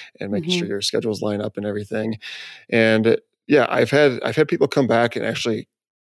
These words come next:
Speaker 1: I don't wanna, like, toot my own horn, but, like, give me some compliments on, like, just the way you got this set up, this, like, going into the conversation, the way you passed along these questions and topics, like, that was, that was really helpful. That was very professional. And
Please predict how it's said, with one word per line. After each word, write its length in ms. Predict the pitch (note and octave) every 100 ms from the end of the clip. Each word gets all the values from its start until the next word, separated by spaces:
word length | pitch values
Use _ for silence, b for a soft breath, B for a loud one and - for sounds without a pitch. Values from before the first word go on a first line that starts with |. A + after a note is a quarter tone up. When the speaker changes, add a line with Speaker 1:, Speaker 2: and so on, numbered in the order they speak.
| _ _ _ -
Speaker 1:
I 80 |
don't 80 | A2
wanna, 160 | A2+ G#2+
like, 160 | G#2+
toot 180 | - C3
my 140 | A2+ A2
own 160 | A2
horn, 320 | G#2 B2 B2
but, 160 | A2+ G2+
like, 220 | G#2+ A2
give 120 | B2
me 60 | A#2+
some 160 | A2+ A#2
compliments 640 | A2+ A2 G#2+ G#2+ G#2 G#2+
on, 100 | G#2
like, 320 | G#2 G#2 - B B B B B _
just 300 | - A2 - _ -
the 100 | A#2
way 220 | A#2+ A#2+
you 60 |
got 160 | A#2 G#2+
this 180 | A2+ -
set 220 | - A2
up, 320 | A2+ A2 G#2+ -
this, 340 | A#2 - - A2
like, 200 | G#2+ G2
going 260 | A2 A2
into 140 | A2+ G#2+
the 80 |
conversation, 680 | - G#2+ G#2+ - A2+ - A#2
the 80 | A2+
way 160 | G#2+ G#2
you 140 | G#2
passed 340 | - A2 A2
along 240 | A2 A2 A2
these 140 | G#2
questions 500 | - A#2+ - A2+ G#2+
and 120 | G#2
topics, 500 | - A2+ A2+ A2 -
like, 240 | - - - B B B B B B _ _
that 180 | A#2+ A#2
was, 260 | B2 A2 F#2+
that 200 | A2+ G#2+
was 220 | B2+ A2
really 180 | A2+ A2+
helpful. 320 | C#3 A2 -
That 60 | G#2+
was 100 | G2+
very 220 | A2+ G2+
professional. 600 | - - G#2 - A2+ A#2
And 160 | A#2